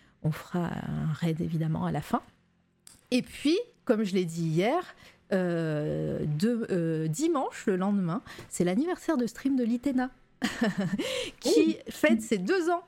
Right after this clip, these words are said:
Speaker 1: sur, euh, sur Twitch et, euh, qui va faire, euh, un live exceptionnel. Et j'essaye de trouver le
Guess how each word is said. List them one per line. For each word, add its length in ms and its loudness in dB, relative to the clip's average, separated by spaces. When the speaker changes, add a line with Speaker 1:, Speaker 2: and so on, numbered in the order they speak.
Speaker 1:
sur, 380 -2
euh, 560 0
sur 220 -2
Twitch 400 -4
et, 240 4
euh, 180 2
qui 140 -4
va 120 2
faire, 300 0
euh, 360 0
un 140 0
live 340 0
exceptionnel. 960 0
Et 120 2
j'essaye 400 0
de 120 0
trouver 500 0
le 360 2